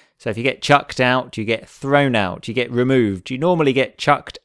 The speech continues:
out from a place like a nightclub, a bar, stuff like this. Um, Dan also used the term perv. I don't think that's an actual real word, but it's a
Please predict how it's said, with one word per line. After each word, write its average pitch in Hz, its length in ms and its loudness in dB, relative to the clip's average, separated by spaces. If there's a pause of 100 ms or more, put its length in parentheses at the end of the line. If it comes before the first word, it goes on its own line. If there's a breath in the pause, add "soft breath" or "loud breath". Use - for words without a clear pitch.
out 123 400 0
from 131 480 -2
a 120 100 -2
place 110 560 -4
like 98 200 -8
a 104 100 -6
nightclub, 117 680 -4
a 104 80 -8
bar, 104 580 -2
stuff - 380 -6
like 107 300 -2
this. - 500 -8
Um, 123 360 0
Dan 151 300 4
also 143 200 0
used 131 320 0
the 127 80 -4
term 127 420 -2 (120)
perv. 110 600 0 (200)
I 127 80 -2
don't 214 260 -2
think 156 160 -4
that's 131 240 -6
an 127 80 -4
actual 117 340 -6
real 120 280 2
word, 110 480 4
but 107 160 -4
it's - 280 -8
a 104 200 -2